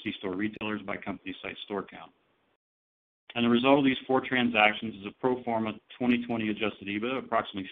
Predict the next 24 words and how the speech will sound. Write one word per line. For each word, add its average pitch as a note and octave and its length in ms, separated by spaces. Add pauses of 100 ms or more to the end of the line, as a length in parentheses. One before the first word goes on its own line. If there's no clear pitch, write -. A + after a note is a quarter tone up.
(120)
seventy A#2+ 320
percent G#2+ 440
higher G2 300
than F#2 120
our F2+ 100
reported F#2 380
results. F#2 440 (1000)
So B2 80
we're A2 140
well A#2 280
on C3 140
our A#2+ 100
way A2+ 160
to G#2+ 100 (300)
doubling A#2 380
the A2 80
run A2 220
rate A2 180
ebitda G#2+ 260
of G2 60
this G2 100 (120)
business G#2 360
yet G2+ 120
again, A2 420